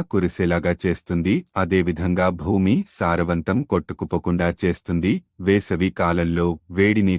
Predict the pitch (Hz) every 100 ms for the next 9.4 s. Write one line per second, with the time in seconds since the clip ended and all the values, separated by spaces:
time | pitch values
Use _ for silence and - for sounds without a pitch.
0 | - 82 87 85 - 87 85 - 85 80
1 | 82 - 139 180 - 85 87 95 92 90
2 | 85 80 - - 98 107 101 101 - 87
3 | 87 104 175 - 98 - 165 92 - 104
4 | 143 - 87 85 92 92 95 90 85 82
5 | - 101 - 104 90 90 87 - 90 80
6 | 85 82 110 104 87 90 147 101 82 110
7 | 95 90 85 82 92 170 _ _ _ _
8 | _ _ _ _ _ _ _ _ - 156
9 | 175 214 202 190